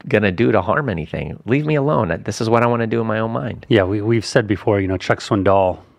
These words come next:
Speaker 2: was famous for saying, you know, "You sow a thought, you reap an action. Sow an action, reap a habit. Sow a habit, reap a character. Sow a character, you reap a destiny."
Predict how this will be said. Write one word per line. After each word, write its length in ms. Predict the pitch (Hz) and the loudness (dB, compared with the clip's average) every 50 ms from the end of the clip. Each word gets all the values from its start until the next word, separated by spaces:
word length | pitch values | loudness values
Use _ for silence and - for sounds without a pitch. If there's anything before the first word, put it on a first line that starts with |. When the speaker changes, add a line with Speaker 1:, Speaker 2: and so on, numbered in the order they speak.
| _ _ | _ _
Speaker 2:
was 180 | 113 101 90 - | -6 -6 -6 -2
famous 280 | - 107 95 90 87 - | -2 -2 -2 -2 -2 -2
for 100 | - 90 | -4 -4
saying, 280 | - - 101 92 90 | 0 0 0 0 0
you 80 | 95 92 | -2 -2
know, 80 | 92 | -4
"You 140 | 95 92 92 | -4 -4 -4
sow 260 | 87 - - 117 107 | -4 0 0 2 2
a 60 | 104 95 | 2 0
thought, 380 | - - 104 92 95 98 95 | 2 2 2 2 2 0 -2
you 80 | 95 90 | -4 -2
reap 200 | 87 95 90 - | -2 -2 -2 -2
an 80 | 92 | -4
action. 520 | 90 90 90 87 - - - 101 92 90 - - - - - - - _ | -2 -2 -4 -6 -8 -6 -6 -6 -6 -6 -10 -16 -20 -20 -20 -20 -20 _
Sow 240 | - - 127 113 | -2 2 4 4
an 80 | 104 92 | 4 4
action, 400 | 98 101 104 101 - - - 101 | 0 0 -2 -2 -4 -6 -4 -2
reap 160 | 92 98 95 - | -2 0 0 -2
a 40 | |
habit. 400 | 92 - - 101 92 87 92 92 | -4 0 2 0 2 2 -2 -6
Sow 260 | - - - - 101 95 | -6 -8 -4 -2 -2 -2
a 40 | 92 | -2
habit, 340 | - - 107 98 92 101 92 | -2 -2 0 0 0 -2 -2
reap 180 | 98 98 - | -2 -4 -4
a 60 | - | -6
character. 460 | - - - 98 92 90 87 - - 85 | -10 -2 0 0 0 0 -2 -2 -4 -4
Sow 280 | - - - 107 95 90 | -4 -2 -2 0 0 0
a 40 | 90 | -4
character, 440 | _ - - 98 90 87 - 101 90 | _ -2 0 0 0 0 -2 -2 -2
you 120 | 87 87 | 0 0
reap 220 | 87 87 90 - - | 0 -2 -2 -2 -6
a 40 | 87 | -8
destiny." 600 | 78 - 90 90 - - - 107 104 98 98 | -4 -2 -2 -2 -2 -8 -10 -10 -8 -8 -10